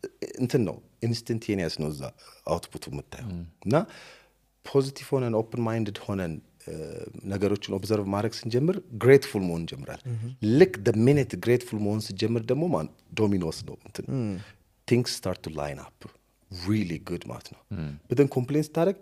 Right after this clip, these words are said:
Speaker 1: እየተነጫነች እንቅፋት ይመታል እዚህ ጋር።
Speaker 2: ሌላ
Speaker 1: You
Speaker 2: ኮምፕሌን።
Speaker 1: create that negative energy ነው። It's an energy። ገብቶሃል? So ኤ-፣ ኤነርጂውን ደግሞ አንተ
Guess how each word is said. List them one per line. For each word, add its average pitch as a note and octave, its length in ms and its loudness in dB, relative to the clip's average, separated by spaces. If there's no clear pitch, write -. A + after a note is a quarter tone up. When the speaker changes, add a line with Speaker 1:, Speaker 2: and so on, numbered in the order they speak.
Speaker 1:
እየተነጫነች D#3 680 0
እንቅፋት - 380 -4
ይመታል - 320 -12
እዚህ - 200 -20
ጋር። - 120 -20
Speaker 2:
ሌላ C3 280 8
Speaker 1:
You E2+ 160 6
Speaker 2:
ኮምፕሌን። F#2+ 320 0
Speaker 1:
create - 320 4
that E3 240 6
negative - 380 4
energy A3 400 10
ነው። G2+ 160 6
It's - 200 2
an C3+ 200 6
energy። F3 460 6
ገብቶሃል? D#3 400 2
So - 200 -2
ኤ-፣ A#2+ 260 6
ኤነርጂውን D3+ 560 8
ደግሞ F3 240 4
አንተ C3+ 260 2